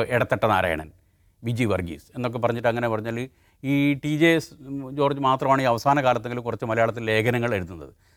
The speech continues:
ബാക്കിയുള്ളവർ മുഴുവൻ പോയിട്ട് ഇംഗ്ലീഷ് പത്രങ്ങൾ എഡിറ്റ് ചെയ്യുകയോ ഇംഗ്ലീഷ് പത്രങ്ങളിൽ സ്ഥാപിക്കുകയോ ഒക്കെ ചെയ്തിട്ട് റിട്ടയർ ചെയ്ത് വരും, വന്നിട്ട് കേരളത്തിൽ ഇരിക്കുമ്പോൾ ഇങ്ങനെ പിന്നെ ഇൻ്റർവ്യൂ കൊടുക്കൽ മാത്രമേ ബാക്കിയുള്ളവരൊക്കെ ചെയ്തിട്ടുള്ളൂ.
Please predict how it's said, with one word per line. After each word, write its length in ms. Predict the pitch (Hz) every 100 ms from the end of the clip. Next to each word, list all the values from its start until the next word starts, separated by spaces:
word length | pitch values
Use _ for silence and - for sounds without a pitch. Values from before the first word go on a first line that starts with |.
| _
ബാക്കിയുള്ളവർ 420 | 139 156 180 160 151
മുഴുവൻ 300 | 143 143 170 151
പോയിട്ട് 300 | 131 123 120 139
ഇംഗ്ലീഷ് 260 | 127 156 -
പത്രങ്ങൾ 300 | 127 120 120 120
എഡിറ്റ് 260 | 110 95
ചെയ്യുകയോ 220 | 120 107 120 _ _ _
ഇംഗ്ലീഷ് 240 | 123 131
പത്രങ്ങളിൽ 420 | 127 123 123 120 120 120 -
സ്ഥാപിക്കുകയോ 460 | - 120 120 120 123
ഒക്കെ 100 | 120 117
ചെയ്തിട്ട് 260 | 120 120 147
റിട്ടയർ 300 | 147 190 190
ചെയ്ത് 160 | 165 151 151 - _ _ - 131
വരും, 240 | 139 131 151 151 123
വന്നിട്ട് 320 | 123 131 123 139
കേരളത്തിൽ 320 | 120 131 131 131
ഇരിക്കുമ്പോൾ 400 | 113 117 123 139 - _ _ -
ഇങ്ങനെ 260 | 127 127 123 123 123 123
പിന്നെ 240 | 120 110 107 110
ഇൻ്റർവ്യൂ 340 | 127 135 143 160
കൊടുക്കൽ 260 | 143 123 127 117
മാത്രമേ 260 | 110 113 113 _ -
ബാക്കിയുള്ളവരൊക്കെ 500 | 110 117 117 117 165
ചെയ്തിട്ടുള്ളൂ. 360 | 147 92 69 -